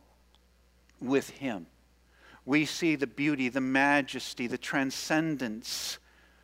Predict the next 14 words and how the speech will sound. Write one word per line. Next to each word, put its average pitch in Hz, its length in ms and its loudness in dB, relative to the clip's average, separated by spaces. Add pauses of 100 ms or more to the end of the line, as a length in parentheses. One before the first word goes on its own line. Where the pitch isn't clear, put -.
(400)
the 151 80 2
glory 151 640 4
of 113 160 -2
Jesus, 143 1000 -2 (960)
and 127 140 -4
we 123 120 -2
savor 120 680 0
how 113 280 -2
beautiful 113 640 -4
and 104 100 -6
how 117 220 -4
wonderful 113 800 -2
and 110 140 -8
how 110 300 -4